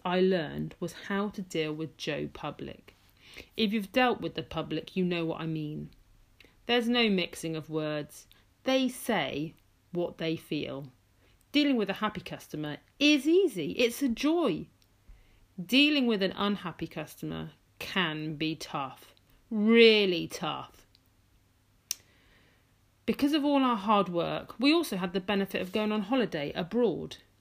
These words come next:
When I was young, going abroad for a holiday wasn't common, mainly because it wasn't cheap, unlike today. You'd have to go to a travel agent or look at teletext.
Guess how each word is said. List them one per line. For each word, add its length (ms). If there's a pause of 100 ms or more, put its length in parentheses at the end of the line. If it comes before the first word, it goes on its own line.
(280)
When 160
I 160
was 200
young, 520
going 300
abroad 460
for 180
a 60
holiday 640
wasn't 720
common, 500 (640)
mainly 400
because 380
it 80
wasn't 300
cheap, 360 (120)
unlike 340
today. 600 (880)
You'd 200
have 340
to 100
go 220
to 120
a 40
travel 380
agent 340 (560)
or 180
look 220
at 140
teletext. 800